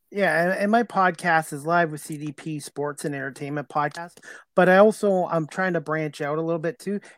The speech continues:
and having guests like yourself. And then I had a, a gentleman named Miles yesterday on, who's a, a, a basketball player, but he's a full-time firefighter.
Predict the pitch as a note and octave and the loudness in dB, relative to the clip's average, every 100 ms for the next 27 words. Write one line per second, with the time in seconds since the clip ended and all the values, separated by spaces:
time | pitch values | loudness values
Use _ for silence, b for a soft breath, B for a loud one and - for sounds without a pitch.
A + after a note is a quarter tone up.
0 | - D#3 D#3 E3 D#3 D#3 D#3 D#3 - D#3 | -10 -6 -2 -2 -2 -4 -4 -6 -6 -6
1 | - C#3+ - D#3+ F3+ - E3+ D#3+ D#3+ D3+ | -6 -8 0 0 0 -2 -4 -2 -2 -2
2 | D#3 D#3+ D#3 D3 b b E3 D#3+ F3 F3 | 0 2 2 -2 b b -4 -2 0 0
3 | F3 E3 E3+ D#3+ D3+ D3+ E3+ E3+ D3 E3 | 0 0 0 -2 -2 0 2 2 -2 -6
4 | D#3+ G3 G3 F#3+ F#3 G#3 B _ - F3 | -4 -4 -2 -2 -2 -2 B _ -4 -4
5 | D3+ D#3 D3 D3+ C#3+ E3 C#3+ D#3+ - G#3+ | -2 0 0 -2 -4 -6 -2 -2 0 0
6 | A3+ - B3 A#3+ F3+ F3 D#3+ D#3 - - | 0 2 2 2 0 -4 -6 -8 -8 -2
7 | F3+ F3 F3+ E3 D3 D3 D3+ F3 - A3 | -2 -2 -4 -6 -6 -4 -2 -2 -2 -2
8 | B3 | -2